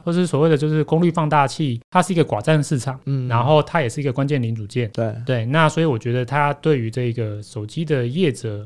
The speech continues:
Speaker 1: 的观察有它的领先性。像我讲个有趣的好了话，就是说如果今天是讲苹果啊，
Speaker 2: 对。
Speaker 1: 苹果的一个最大的这个功率放大器的提供厂商就是 Skywork。
Speaker 2: 嗯。
Speaker 1: 如果大家有兴趣，可以用财报狗的这个比较功能去拉过去的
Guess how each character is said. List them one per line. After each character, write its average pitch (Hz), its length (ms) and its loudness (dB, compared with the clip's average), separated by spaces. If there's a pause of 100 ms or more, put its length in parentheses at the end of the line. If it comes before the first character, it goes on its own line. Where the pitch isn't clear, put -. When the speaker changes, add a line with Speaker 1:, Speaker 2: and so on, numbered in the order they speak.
Speaker 1:
的 113 380 -2
观 208 220 4
察 120 260 -4
有 110 160 -4
它 - 140 -6
的 156 80 0
领 110 180 -4
先 143 240 -2
性。 131 220 -2 (200)
像 180 280 4
我 135 100 4
讲 117 220 0
个 127 80 0
有 123 120 0
趣 160 200 0
的 127 100 2
好 107 140 -4
了 104 180 -8
话， 143 140 2
就 139 160 -4
是 147 100 -2
说 131 420 0 (140)
如 170 140 0
果 165 100 6
今 156 120 0
天 165 120 2
是 160 140 -2
讲 113 260 -2
苹 139 240 0
果 117 200 2
啊， 113 140 -10
Speaker 2:
对。 110 160 0
Speaker 1:
苹 180 140 4
果 156 180 4
的 120 140 2
一 151 60 0
个 147 140 2
最 151 280 0
大 147 240 4
的 113 180 -4
这 131 200 -4
个 117 180 -2
功 151 200 -2
率 165 100 0
放 156 180 -2
大 139 220 0
器 131 340 -6
的 113 240 -4
提 123 180 -12
供 135 220 -2
厂 107 220 -8
商 123 200 -6
就 123 160 -4
是 - 140 -8
Skywork。 123 560 -2 (180)
Speaker 2:
嗯。 117 400 -6
Speaker 1:
如 165 80 2
果 170 80 6
大 175 140 4
家 160 180 4
有 127 100 4
兴 147 160 0
趣， 143 120 -2
可 139 60 0
以 - 20 4
用 143 120 2
财 120 160 -2
报 139 160 6
狗 107 200 -4
的 107 60 -6
这 127 100 -8
个 127 80 -2
比 117 140 -8
较 127 200 0
功 127 220 -4
能 104 180 -6
去 135 220 -4
拉 117 440 0
过 156 240 4
去 139 380 -2
的 110 420 -4